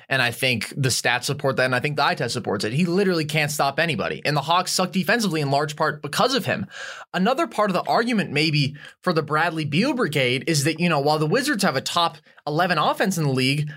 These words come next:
the Hawks aren't all that great on offense. They're better. They're definitely much better with Trae Young. They're a disaster without him. But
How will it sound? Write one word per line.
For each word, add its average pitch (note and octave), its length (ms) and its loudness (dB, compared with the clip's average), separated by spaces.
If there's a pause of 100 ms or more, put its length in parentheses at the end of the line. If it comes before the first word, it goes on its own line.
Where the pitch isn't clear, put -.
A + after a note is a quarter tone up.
(280)
the D#3 100 -2
Hawks A3+ 360 0
aren't G#3+ 240 0
all F#3+ 180 2
that G3 160 0
great F3 200 0
on D#3+ 100 0
offense. E3+ 360 0
They're D3+ 120 0
better. F3 440 0
They're C#3 440 -2
definitely E3 400 0
much D3+ 220 2
better C3+ 200 2
with F3 200 0
Trae A#2+ 160 2
Young. G#2+ 160 0
They're B2 140 2
a A2+ 40 2
disaster C#3+ 560 0
without C#3+ 320 0
him. B2 140 0
But C3+ 180 0